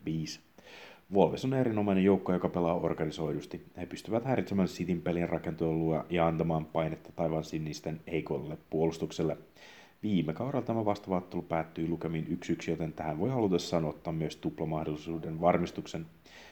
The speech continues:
Tällä kaudella Wolves haki jo Manchesterista nolla kaksi voiton Citystä, joten Wolves voi voittaa nytkin. City ilman Laportea puolustuksessa ja Fernandinhoa keskikentällä on haavoittuvainen. Mutta siinä kaikki tällä kertaa.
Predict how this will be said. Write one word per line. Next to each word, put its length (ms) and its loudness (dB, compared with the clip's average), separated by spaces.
Tällä 240 4
kaudella 300 4
Wolves 340 2
haki 240 -2
jo 60 6
Manchesterista 600 -2
nolla 240 0
kaksi 260 -6
voiton 240 2
Citystä, 420 -2
joten 360 -2
Wolves 360 -6
voi 180 2
voittaa 320 2
nytkin. 500 -4
City 340 0
ilman 320 2
Laportea 460 4
puolustuksessa 840 2
ja 240 4
Fernandinhoa 840 0
keskikentällä 640 0
on 300 6
haavoittuvainen. 880 -2
Mutta 380 6
siinä 240 4
kaikki 260 2
tällä 240 10
kertaa. 400 0